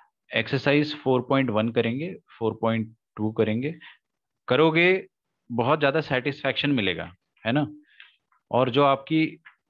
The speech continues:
आपका level जो strong होगा ना एटीएफ़ में, वो आरडी Sharma ही करा सकती है।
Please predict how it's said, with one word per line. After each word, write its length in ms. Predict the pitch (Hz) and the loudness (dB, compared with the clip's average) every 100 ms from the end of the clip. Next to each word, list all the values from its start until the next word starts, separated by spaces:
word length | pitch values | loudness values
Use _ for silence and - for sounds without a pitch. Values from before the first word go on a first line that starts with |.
| _ _ - | _ _ -2
आपका 300 | 110 110 147 | -2 0 0
level 380 | 113 110 147 147 | 2 2 2 2
जो 140 | 151 | 2
strong 480 | 147 - 135 151 160 | 0 -2 -2 -2 -2
होगा 160 | 123 143 | -2 -2
ना 100 | 147 | -2
एटीएफ़ 380 | 117 120 110 - | -4 -4 -8 -8
में, 80 | 95 | -10
वो 160 | 95 127 | -2 2
आरडी 220 | 120 127 | 2 -2
Sharma 280 | - 135 139 | -6 -4 -4
ही 160 | 120 135 | -4 -4
करा 200 | 107 92 | -4 -6
सकती 360 | 87 _ - | -12 _ -20
है। 60 | 101 | -20